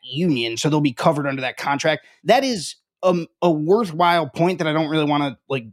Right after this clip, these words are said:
that's a whole can of worms I don't wanna go down, but I just wanted to flag that as, you know, besides that, there's not really much, uh, union,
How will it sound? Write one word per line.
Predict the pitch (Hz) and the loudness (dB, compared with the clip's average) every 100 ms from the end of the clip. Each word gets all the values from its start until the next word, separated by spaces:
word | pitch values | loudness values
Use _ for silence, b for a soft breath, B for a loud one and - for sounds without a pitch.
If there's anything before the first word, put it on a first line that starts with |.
| _ _ | _ _
that's | 151 170 | -2 2
a | 170 | 4
whole | 165 | 2
can | - 170 | 2 0
of | 139 | 2
worms | 156 151 | 0 0
I | |
don't | 147 151 | 0 0
wanna | 143 | 0
go | 127 143 | -2 -2
down, | 156 160 | 0 0
but | 147 | 0
I | |
just | 139 139 | -2 -2
wanted | 143 | -2
to | 123 | -4
flag | - 131 131 | -4 -2 0
that | 131 131 | 0 0
as, | 123 123 - - | -2 -4 -8 -6
you | 147 | -4
know, | 117 113 - 120 | -4 -10 -18 -8
besides | 165 165 220 294 196 | -2 2 2 2 0
that, | 170 160 165 | -2 -2 -2
there's | 156 143 | -4 -2
not | 180 131 | -2 -2
really | 135 127 | -4 -4
much, | 123 120 - - | -4 -6 -8 -10
uh, | - 127 117 | -8 -4 -4
union, | 117 131 127 120 117 | -2 -2 -2 -4 -10